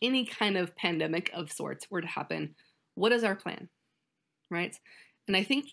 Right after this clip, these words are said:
during this time, my family was like, "Okay, this is what would happen," right? If for some reason you had to quarantine, where would you quarantine? With who? What would that look like, right? And I s-,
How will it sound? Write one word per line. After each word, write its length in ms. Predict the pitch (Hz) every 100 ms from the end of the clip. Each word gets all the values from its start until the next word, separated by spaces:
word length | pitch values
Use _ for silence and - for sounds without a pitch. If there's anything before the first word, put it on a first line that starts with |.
| - 185
during 400 | 175 185 202 208
this 180 | 170 156
time, 560 | - 160 160 151 156 156
my 200 | 180 165
family 300 | - 170 175
was 160 | 175 156
like, 140 | 156
"Okay, 260 | 185 - 160
this 180 | 170
is 100 | 214
what 120 | 220 180
would 100 | -
happen," 340 | - - -
right? 280 | 160 165 - - - _ _ _ -
If 160 | 277
for 80 | 269
some 200 | 269 214
reason 320 | 196 185 180 180
you 80 | 180
had 220 | 170 170
to 140 | 185
quarantine, 760 | 170 190 170 170 - 156 156 156
where 200 | 196 247
would 140 | 233
you 100 | 208
quarantine? 580 | 208 180 170 170 147 147 _ _ -
With 200 | 226 233
who? 380 | 269 180 143 - _ _ _ -
What 140 | 208
would 100 | 240 220
that 180 | -
look 200 | 196 196
like, 220 | - - -
right? 300 | 185 190 - _
And 80 | 196
I 40 | 190
s-, 160 | -